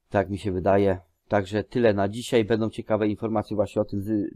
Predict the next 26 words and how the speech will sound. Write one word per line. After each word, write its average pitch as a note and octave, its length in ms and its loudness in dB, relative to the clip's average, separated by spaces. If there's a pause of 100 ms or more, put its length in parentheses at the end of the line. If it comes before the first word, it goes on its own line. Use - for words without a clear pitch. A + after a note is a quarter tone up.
to A#2+ 120 2
co A2+ 140 0
mówiłem G#2 240 -4
wcześniej G#2+ 400 -6 (480)
na G#2 200 2
filmik A2 320 -2
się - 120 -2
jeszcze G2+ 300 0
o G#2 60 4
tym G2 320 -2 (320)
Bitpandzie. B2 680 4
Przygotuję B2 760 2
sobie A#2+ 320 0
pewne A#2 400 -2
informacje. B2+ 800 -2 (1080)
I, C#3+ 1000 6 (120)
i E3 100 -2
zobaczymy, C3 480 6
co - 160 2
jutro A#2+ 260 2
nowy G#2+ 280 2
dzień G#2+ 200 0
przyniesie, G#2 560 -4
co G#2 220 -4
nowego G2 380 -4
wpadnie. G#2+ 520 2